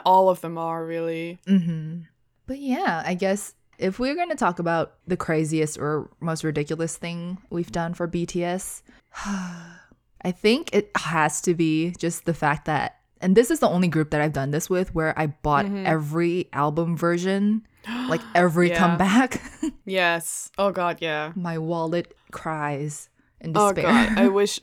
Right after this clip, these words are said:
Speaker 1: I wish that was the craziest thing I did, 'cause I did that too for a lot of the albums. But I also, I think for me, it will have to be buying the expensive scalper <laughs> ticket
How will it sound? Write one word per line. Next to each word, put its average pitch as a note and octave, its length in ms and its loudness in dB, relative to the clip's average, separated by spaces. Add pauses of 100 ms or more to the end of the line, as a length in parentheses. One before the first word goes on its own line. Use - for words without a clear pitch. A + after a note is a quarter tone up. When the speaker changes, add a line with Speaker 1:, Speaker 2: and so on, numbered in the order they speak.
Speaker 1:
I G3+ 120 2
wish A3 220 8
that G#3 120 0
was F#3+ 160 2
the F3 80 -4
craziest F3 560 -2
thing E3+ 220 -2
I E3+ 560 0
did, D#3 360 0
'cause E3 380 0
I G3+ 220 6
did F#3 180 -4
that F3 220 -2
too F3+ 340 -2
for F3 180 0
a E3+ 60 2
lot E3+ 180 2
of E3+ 100 -4
the F#3 120 -2
albums. G3+ 580 -2 (200)
But F3 420 2 (140)
I F3+ 140 6
also, F3+ 560 2
I G3+ 100 0
think D4+ 260 0
for C4 100 0
me, A3 160 2
it G3 140 2
will F#3+ 100 2
have F#3 240 4
to F#3+ 80 -8
be F3+ 140 -6
buying E3 460 4
the D#3+ 180 0
expensive D#3+ 540 -2
scalper E3 420 -2
<laughs> - 140 0
ticket - 440 2